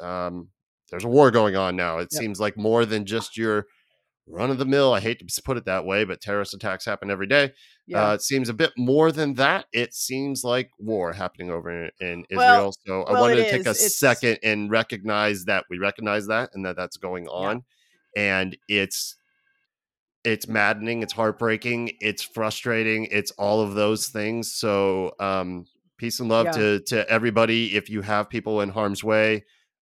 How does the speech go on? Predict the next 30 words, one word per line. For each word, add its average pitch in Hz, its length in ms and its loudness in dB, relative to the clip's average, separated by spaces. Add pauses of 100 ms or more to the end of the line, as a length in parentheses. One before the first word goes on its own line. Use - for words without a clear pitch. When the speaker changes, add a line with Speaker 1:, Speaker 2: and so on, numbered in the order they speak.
Speaker 1:
um, 92 440 -2
I 101 120 0
hope 98 240 -6
they're 101 200 2
okay. 104 420 2
I 90 100 -2
hope 92 200 -6
they 95 100 -6
get 95 180 -4
out 104 280 4
or 92 120 -2
evacuated 95 580 -2
to 92 100 -8
Jordan 107 480 2
or, 90 400 0
or 92 200 -2
wherever, 98 640 0 (460)
um, 90 520 0
and 92 280 -4
that 92 200 0
the - 80 -20
people 98 240 -8
you 98 140 -4
love 95 260 2
and 90 100 -10
care 98 180 -2
about 92 320 0 (140)
are, 85 360 -4 (120)
are 85 200 -4
okay. 123 420 -2